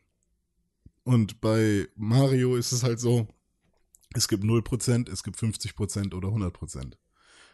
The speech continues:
Also entweder ist er komplett frei, dann triffst du ihn mit hundert Prozent Wahrscheinlichkeit, er steht hinter einer halben, äh, Deckung, die halb hoch ist, so hüfthoch,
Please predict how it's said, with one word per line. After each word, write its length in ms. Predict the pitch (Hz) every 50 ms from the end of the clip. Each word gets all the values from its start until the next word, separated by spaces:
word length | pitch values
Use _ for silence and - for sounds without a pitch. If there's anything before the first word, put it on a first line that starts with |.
| _
Also 160 | - 98 104
entweder 320 | 113 117 110 117 127 120 110
ist 140 | 98 98 117
er 80 | 107
komplett 500 | - - 113 104 101 - - 127 131 127
frei, 600 | - - - - 110 117 127 131 139 147 160 156 - _ _ _ _ _ _ _ _ _ _ _ _ _ _ -
dann 120 | 98 98
triffst 260 | 92 - 120 - -
du 60 | - 117
ihn 200 | 113 113 113 107
mit 180 | 107 101 - -
hundert 180 | 120 113 98 -
Prozent 560 | - 107 - - 117 113 127 127 - - - -
Wahrscheinlichkeit, 760 | 117 117 - 131 127 131 131 123 - - 135 131 135 131 - - - - - - _ _
er 100 | 107 113
steht 280 | - - 135 123 113 -
hinter 260 | 135 127 - 120 -
einer 340 | 107 110 107 101 95 87 -
halben, 720 | 113 120 127 127 127 120 123 135 139 143 147 151 156 147 - _ _ _ _ _ _ _ _
äh, 320 | - 117 120 120 120 120 117
Deckung, 600 | 113 139 135 - - 156 151 156 165 180 185 - _ _ _ _ -
die 120 | 104 101
halb 300 | 104 110 113 113 - - -
hoch 240 | 131 135 131 -
ist, 180 | 202 156 - -
so 140 | 135 107 101
hüfthoch, 560 | 113 131 - - - - 147 151 160 - -